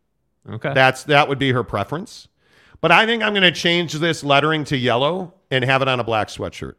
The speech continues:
Speaker 2: That's my, that's my whole thing. What do you guys think?
Speaker 1: Yeah.
Speaker 2: I think that's what I would do. Uh, are we gonna get an alpaca wool hoodie?
Speaker 1: Uh, McKinley, unfortunately, no, we're not.
Speaker 2: Yeah, I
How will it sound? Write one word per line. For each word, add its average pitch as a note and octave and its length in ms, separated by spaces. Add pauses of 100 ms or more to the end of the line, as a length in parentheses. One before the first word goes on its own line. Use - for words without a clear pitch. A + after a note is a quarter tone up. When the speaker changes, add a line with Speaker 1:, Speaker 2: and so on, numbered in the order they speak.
(400)
Speaker 2:
That's C#3 300
my, D3+ 360
that's C#3+ 300
my D3+ 140
whole C3 160
thing. B2 220
What A#2+ 80
do A#2+ 60
you A2+ 60
guys G#2 180
think? - 280 (380)
Speaker 1:
Yeah. F#2+ 220 (400)
Speaker 2:
I B2+ 220
think B2+ 200
that's A#2 240
what A#2 80
I G2 100
would F2 140
do. C2 200 (680)
Uh, B2 480
are C#3 140
we D#3 120
gonna F3+ 200
get F3 140
an D#3+ 140
alpaca D3+ 560
wool C#3+ 320
hoodie? A#2+ 380 (800)
Speaker 1:
Uh, D#3 380
McKinley, A#3+ 480
unfortunately, A3 680
no, D#3 260
we're A#2 160
not. A2+ 600
Speaker 2:
Yeah, - 100
I - 20